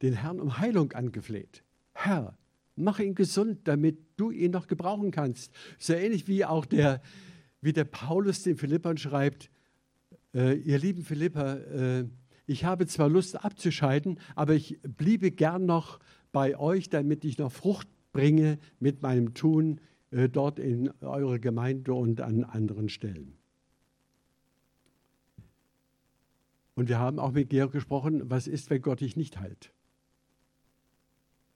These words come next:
Wenn er die bessere Variante wählt, nämlich die Vollendung.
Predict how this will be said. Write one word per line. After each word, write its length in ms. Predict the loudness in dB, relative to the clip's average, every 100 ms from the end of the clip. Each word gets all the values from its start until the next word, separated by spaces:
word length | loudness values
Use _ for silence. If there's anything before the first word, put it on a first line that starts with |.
| _ _ _ _
Wenn 220 | 0 2
er 100 | 0
die 220 | 0 0 2
bessere 580 | -2 0 0 0 -2 -6 -2
Variante 640 | 0 0 0 -2 -6 -10 -12 _ -6
wählt, 500 | -4 -4 -6 -16 -20 _ _ _ _ _ _
nämlich 240 | -2 -2
die 120 | -2 -4
Vollendung. 540 | -2 -2 -4 -10